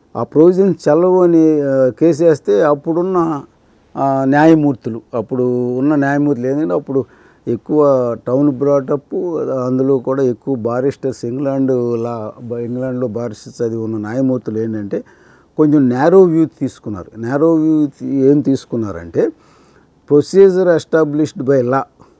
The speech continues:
పుస్తకంలో ఉన్నది సెక్షన్ ఏదో ఉంటే అది అమలు చేయవలసిందే. దానికేంటంటే principles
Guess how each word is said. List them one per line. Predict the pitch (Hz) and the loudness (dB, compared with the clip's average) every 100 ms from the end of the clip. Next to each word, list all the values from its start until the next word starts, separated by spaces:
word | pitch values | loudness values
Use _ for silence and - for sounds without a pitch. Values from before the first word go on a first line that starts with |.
| _ 123 | _ -14
పుస్తకంలో | - - 156 156 | -12 -4 0 2
ఉన్నది | 147 139 135 139 196 - _ _ _ _ | 2 0 -2 -4 -6 -8 _ _ _ _
సెక్షన్ | - 120 - 156 180 | -8 -6 -2 -2 0
ఏదో | 131 139 143 | 0 0 0
ఉంటే | 143 - | -2 -2
అది | 160 143 | -2 -2
అమలు | 113 127 147 | -2 0 0
చేయవలసిందే. | 120 123 117 113 - 98 101 127 - _ _ _ _ _ - | 0 -2 -2 -4 -6 -10 -6 -8 -8 _ _ _ _ _ -10
దానికేంటంటే | 135 147 147 165 165 165 156 214 170 151 208 _ _ _ 147 | -4 0 0 2 2 2 2 2 4 2 -4 _ _ _ 0
principles | 160 - 190 185 | 0 -2 -4 -2